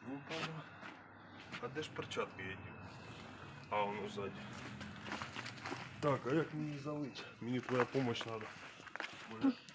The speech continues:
сам не залью солярки з цим. Так, все, дивіться, це втора вже повненька каністрочка. Ось о, повна, все як положено.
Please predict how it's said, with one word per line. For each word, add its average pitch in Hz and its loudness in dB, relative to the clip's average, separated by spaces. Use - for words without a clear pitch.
сам 135 -2
не 135 -2
залью 143 -2
солярки 123 -6
з - -2
цим. 135 -6
Так, 131 8
все, 139 0
дивіться, 127 4
це 151 4
втора 147 8
вже 123 8
повненька 131 4
каністрочка. 135 2
Ось 120 -4
о, 110 2
повна, 151 4
все 120 0
як 117 0
положено. 98 -2